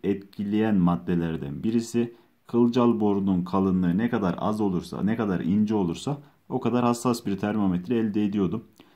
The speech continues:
Termometredeki sıvının cinsi, bu da önemli. Nasıl bir sıvı kullanacağız dedik hassas bir termometre elde etmek için? Genleşme katsayısı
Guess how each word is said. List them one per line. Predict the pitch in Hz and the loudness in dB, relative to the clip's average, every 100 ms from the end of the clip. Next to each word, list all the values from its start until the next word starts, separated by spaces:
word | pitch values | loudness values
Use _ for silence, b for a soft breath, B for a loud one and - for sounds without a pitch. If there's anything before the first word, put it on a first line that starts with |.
| b | b
Termometredeki | - 117 139 139 147 143 127 123 - | -2 0 4 4 2 2 2 2 0
sıvının | 117 120 123 | 2 6 6
cinsi, | 117 107 107 120 - | 4 0 -2 -4 -4
bu | 110 120 | -2 0
da | 113 | 2
önemli. | 95 92 95 120 - _ _ _ _ _ _ _ _ - | 2 2 2 0 -8 _ _ _ _ _ _ _ _ -4
Nasıl | 107 117 120 | 2 2 2
bir | |
sıvı | 117 107 101 | 0 0 0
kullanacağız | 98 95 92 90 87 | 2 2 2 0 0
dedik | 87 90 | -2 -2
hassas | 90 95 90 - | -2 -4 -6 -6
bir | 85 | -6
termometre | 90 87 87 85 - 85 | -2 0 0 -2 -2 -4
elde | 80 82 | -2 -4
etmek | - 87 | -2 -4
için? | - 147 147 B B | -2 -4 -4 B B
Genleşme | - 92 98 - 123 123 | -4 0 2 2 2 0
katsayısı | 101 90 - 95 95 147 156 | 0 -4 -2 -2 -2 -2 -4